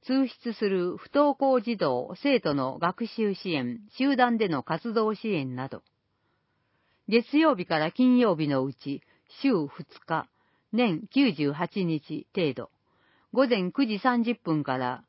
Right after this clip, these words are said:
午後四時三十分。青少年センター教育支援教室。時給千四十三円。書類、面接。履歴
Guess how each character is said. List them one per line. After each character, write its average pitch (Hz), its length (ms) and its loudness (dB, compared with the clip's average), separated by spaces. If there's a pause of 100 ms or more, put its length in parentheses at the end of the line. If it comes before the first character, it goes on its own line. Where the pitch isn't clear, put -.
(120)
午 240 160 2
後 175 140 2
四 220 160 2
時 160 120 -8
三 185 260 0
十 160 140 -6 (140)
分。 113 280 -10 (800)
青 294 200 4
少 277 240 2
年 254 200 2
セ 240 180 2
ン 185 100 -2
タ 123 360 -2
ー - 60 -16
教 262 220 2
育 247 260 -2
支 220 160 -4
援 220 180 0
教 143 240 -2
室。 - 360 -18 (720)
時 190 200 -2
給 233 400 0 (180)
千 247 220 2
四 214 260 2
十 139 220 -2
三 165 320 -2
円。 120 260 -8 (600)
書 220 220 0
類、 226 360 0
面 180 280 0
接。 147 480 -6 (580)
履 196 100 -4
歴 269 220 2